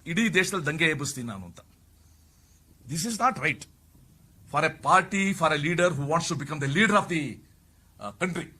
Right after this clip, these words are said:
ಇನ್ನೊಬ್ರು ಹೇಳಿದ್ರು, "ಬಾಂಗ್ಲಾದೇಶದಲ್ಲಿ ಆದಂಗೆ ಮಾಡ್ತೀವಿ ನಾವು" ಅಂತ. ಇವೆಲ್ಲ, ಈ ಪದಗಳು ನಾನು ಊಹೆನೂ ಮಾಡೋಕ್ಕಾಗೋದಿಲ್ಲ.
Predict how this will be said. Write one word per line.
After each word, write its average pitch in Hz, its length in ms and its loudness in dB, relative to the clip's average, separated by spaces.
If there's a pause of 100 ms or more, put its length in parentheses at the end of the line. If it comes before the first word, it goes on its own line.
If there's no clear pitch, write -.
(1120)
ಇನ್ನೊಬ್ರು 202 320 4
ಹೇಳಿದ್ರು, 214 380 4
"ಬಾಂಗ್ಲಾದೇಶದಲ್ಲಿ 202 800 6
ಆದಂಗೆ 180 220 4
ಮಾಡ್ತೀವಿ 156 300 0
ನಾವು" 120 200 -4
ಅಂತ. 104 140 -10 (200)
ಇವೆಲ್ಲ, 262 260 -8
ಈ 208 160 -4
ಪದಗಳು 277 360 -2
ನಾನು 220 220 2
ಊಹೆನೂ 311 380 0
ಮಾಡೋಕ್ಕಾಗೋದಿಲ್ಲ. 175 580 2